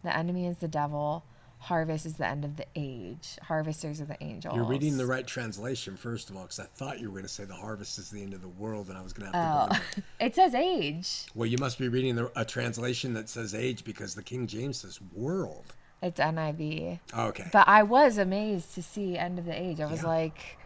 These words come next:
Speaker 1: it
Speaker 2: Thank,
Speaker 1: says it plainly right
Speaker 2: thank
Speaker 1: here. <laughs>
Speaker 2: goodness.
Speaker 1: Yeah. Well, I mean, I feel like I brush over some big things, probably 'cause I'm just really familiar with them
Speaker 2: Yeah.
Speaker 1: at this point. But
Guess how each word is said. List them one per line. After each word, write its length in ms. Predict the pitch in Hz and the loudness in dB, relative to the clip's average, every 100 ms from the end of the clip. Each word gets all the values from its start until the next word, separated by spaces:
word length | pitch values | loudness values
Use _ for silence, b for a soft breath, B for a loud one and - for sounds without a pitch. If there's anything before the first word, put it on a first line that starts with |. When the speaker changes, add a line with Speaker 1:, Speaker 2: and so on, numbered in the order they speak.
| - | -2
Speaker 1:
it 60 | - | 4
Speaker 2:
Thank, 120 | 311 370 | 8 10
Speaker 1:
says 140 | 415 381 | 10 6
it 60 | |
plainly 480 | - 403 453 427 320 | 8 6 6 0 2
right 120 | 226 | 6
Speaker 2:
thank 180 | 165 190 | 6 6
Speaker 1:
here. 240 | 190 170 | 6 8
<laughs> 80 | 202 | 8
Speaker 2:
goodness. 540 | 202 254 233 240 214 220 | 10 8 8 4 4 4
Speaker 1:
Yeah. 180 | 240 220 220 240 - - - 440 - - - - 381 B B B B B - | 4 4 2 0 2 0 2 -2 4 2 2 -2 -4 B B B B B -2
Well, 580 | 214 226 220 214 214 - - - - - - | 10 12 12 12 12 10 -4 -20 -20 -20 0
I 160 | - 214 | 6 6
mean, 400 | 208 196 190 180 - - - - - - - - - - - 208 B - - - | 6 4 2 0 -4 -18 -20 -20 -20 -20 -20 -20 -10 -8 -8 -10 B -20 -10 2
I 160 | 190 190 | 4 4
feel 300 | 175 254 277 | 0 4 4
like 120 | 269 | 6
I 100 | 220 | 2
brush 280 | 190 185 - | 4 2 4
over 260 | 175 180 175 | 0 2 -2
some 200 | 175 170 | 0 0
big 280 | 170 165 | 0 -2
things, 280 | 160 156 156 | -4 -4 -4
probably 220 | 165 165 | -2 -2
'cause 120 | 160 175 | -2 -6
I'm 120 | 165 | -6
just 140 | 165 160 | -6 -4
really 240 | 160 160 | -4 -4
familiar 500 | 160 156 147 147 160 | -6 -6 -6 -6 -6
with 140 | 175 170 | -6 -4
them 120 | 180 | -2
Speaker 2:
Yeah. 120 | 185 | -2
Speaker 1:
at 80 | 190 | -2
this 180 | 196 - | -8 -10
point. 400 | - 214 214 - | -6 -4 -4 -2
But 260 | 180 165 | 2 2